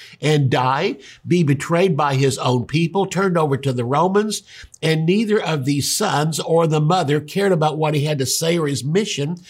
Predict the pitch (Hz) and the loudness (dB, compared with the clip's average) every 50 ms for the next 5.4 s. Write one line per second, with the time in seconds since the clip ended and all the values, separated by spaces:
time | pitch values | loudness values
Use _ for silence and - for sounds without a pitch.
0 | - - - - _ - 214 214 214 - 151 151 147 147 156 175 180 208 196 202 | -20 -20 -20 -4 _ 0 0 0 0 0 2 2 4 4 4 4 2 2 0 -2
1 | - 143 135 131 - - 160 160 165 170 170 151 135 - 190 208 233 - 208 156 | -2 -2 -2 -2 -2 -2 -2 0 0 0 0 0 -2 0 0 0 0 -2 -4 -4
2 | 117 101 104 - _ _ - - - - - _ _ 131 117 107 127 175 214 262 | -4 -6 -8 -10 _ _ -20 -20 -20 -20 -20 _ _ -6 -2 0 2 4 4 4
3 | - - 226 214 - - - 190 196 196 - - 156 135 139 131 135 - - 180 | 2 2 0 -2 -2 -2 -2 -2 -2 -2 -2 -2 0 2 2 2 0 0 0 0
4 | 170 143 131 127 - 131 131 117 127 139 143 139 123 123 131 123 135 131 127 127 | 0 0 0 -2 0 0 0 2 2 2 2 2 0 0 2 2 2 2 2 0
5 | - - 147 143 135 131 135 | 0 0 0 0 0 0 -4